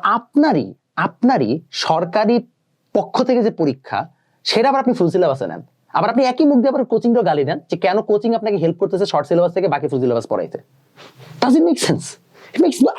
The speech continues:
absolute no sense। তাহলে আপনি কি এমন সিলেবাসে পরীক্ষা নিবেনই কেন যেটা আপনি পড়ান নাই? এবং যদি আপনি না পড়ায় থাকেন, তাহলে আপনি আবার কোচিংকে গালি দিচ্ছেন কেন, যে কোচিং কেন পড়ায় দিচ্ছে?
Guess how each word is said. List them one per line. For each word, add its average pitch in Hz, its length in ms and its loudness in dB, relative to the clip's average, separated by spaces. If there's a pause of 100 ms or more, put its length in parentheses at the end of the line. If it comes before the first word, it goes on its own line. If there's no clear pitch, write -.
absolute 311 500 2
no 180 60 0 (100)
sense। - 180 -16 (560)
তাহলে 302 160 2 (100)
আপনি 277 180 2
কি 262 80 0 (100)
এমন 285 180 4
সিলেবাসে 262 420 2
পরীক্ষা 285 200 0
নিবেনই 277 400 4
কেন 311 180 -6 (600)
যেটা 214 380 2
আপনি 320 120 0 (120)
পড়ান - 320 0
নাই? 139 120 -6 (580)
এবং 285 200 2
যদি 277 120 4
আপনি 339 140 2
না 208 320 2
পড়ায় 170 220 0
থাকেন, - 220 -12
তাহলে 262 160 2
আপনি 277 140 2
আবার 262 140 0
কোচিংকে 302 360 2
গালি 226 240 2
দিচ্ছেন 233 280 0
কেন, 220 160 0
যে 240 80 2
কোচিং 240 300 0
কেন 220 140 0
পড়ায় 131 280 0
দিচ্ছে? - 340 -12